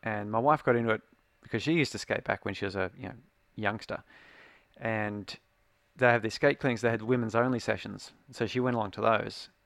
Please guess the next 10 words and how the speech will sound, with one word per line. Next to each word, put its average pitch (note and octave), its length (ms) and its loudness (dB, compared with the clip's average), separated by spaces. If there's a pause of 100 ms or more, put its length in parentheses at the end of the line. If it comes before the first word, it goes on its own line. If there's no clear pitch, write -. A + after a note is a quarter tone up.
(120)
uh, G#2 200 -10 (120)
with G#2+ 420 -6 (140)
our G#2+ 120 0
daughter, A2 340 2 (840)
and G#2 140 -8
she - 80 -6
got G#2+ 160 2
into G#2 200 -4
it. G#2 120 -4 (380)
Uh, G#2 220 -4